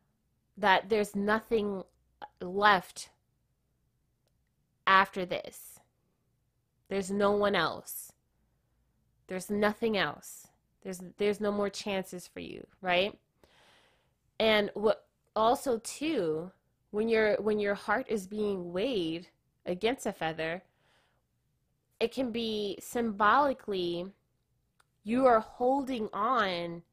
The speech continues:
to past situations, right? That is blocking you from making any progressive,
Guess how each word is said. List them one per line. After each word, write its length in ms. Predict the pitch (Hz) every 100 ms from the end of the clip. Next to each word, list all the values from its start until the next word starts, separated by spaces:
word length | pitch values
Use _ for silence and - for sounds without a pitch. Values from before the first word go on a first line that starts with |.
| _ _ _ -
to 200 | - 254
past 500 | - - 208 220 -
situations, 1300 | 277 269 269 214 202 262 - 175 156 151 202 - - _ _ _
right? 360 | 185 175 202 254 _ _ _ _ _ _
That 140 | 226 247
is 140 | 214
blocking 640 | 208 220 226 277 285 277 233
you 320 | 185 175 175
from 320 | - 208 202
making 420 | 208 233 247 220
any 260 | 202 220 220
progressive, 720 | - 240 202 196 196 - 208